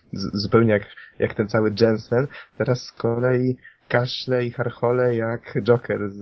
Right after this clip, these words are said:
z Arkham City. Nikt mi nigdy nie powie, że się przed recenzją nie wczuwam w postać, lol.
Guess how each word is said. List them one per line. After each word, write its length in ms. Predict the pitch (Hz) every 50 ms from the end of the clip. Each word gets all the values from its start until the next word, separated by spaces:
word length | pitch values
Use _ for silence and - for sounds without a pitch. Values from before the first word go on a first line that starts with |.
| 104 104 101 101 104 104 104 98 98
z 40 | 98
Arkham 340 | 98 101 - - 107 101
City. 300 | 98 - - 104 - -
Nikt 220 | 95 104 113 - -
mi 80 | 107
nigdy 240 | 107 110 110 113 107
nie 160 | 107 104 104
powie, 360 | 101 - 107 107 107 113 110 104
że 220 | 101 101 101 101
się 160 | - - 101
przed 300 | - - - 101 98 - 101
recenzją 460 | 101 101 104 - 104 104 104 107 104
nie 140 | 104 101 101
wczuwam 320 | - - 101 104 104 101
w 60 | 101
postać, 480 | - - - - - - 92 - - -
lol. 220 | 92 95 98 101